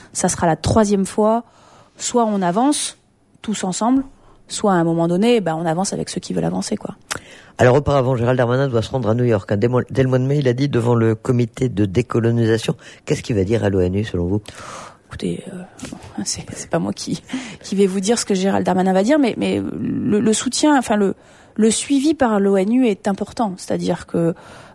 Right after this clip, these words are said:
Speaker 1: euh, il y a un moment où, euh, dans, dans notre histoire récente, hein, il y a, il y a même une, à peine une dizaine d'années,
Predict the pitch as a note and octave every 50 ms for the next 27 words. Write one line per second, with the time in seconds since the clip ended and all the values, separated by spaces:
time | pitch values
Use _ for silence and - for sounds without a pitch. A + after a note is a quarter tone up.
0 | - - - - F3 E3+ F3 F3+ - - - G3 G#3 B3 A#3+ A#3+ B3 B3 B3+ C4
1 | C4+ D#4+ F4 E4 C#4 A#3 A3 G#3+ G3 F#3 F3 F3 F3+ F3+ D#3+ E3+ F3 E3+ E3 F3
2 | E3 E3+ E3+ E3 - - - - - - G3 F3+ D#3+ - - D#3+ E3+ - - E4
3 | F4 D4+ - F#3 F#3+ F#3+ E3+ D#3+ - E3 E3+ - - E3 E3 E3 E3 D#3+ D#3+ -
4 | - - - - F#3+ F#3 F#3 F3+ E3+ F3 F3 G3+ F#3+ F#3 F3+ E3+ E3+ F3 G3 A3
5 | B3+ D4 D#4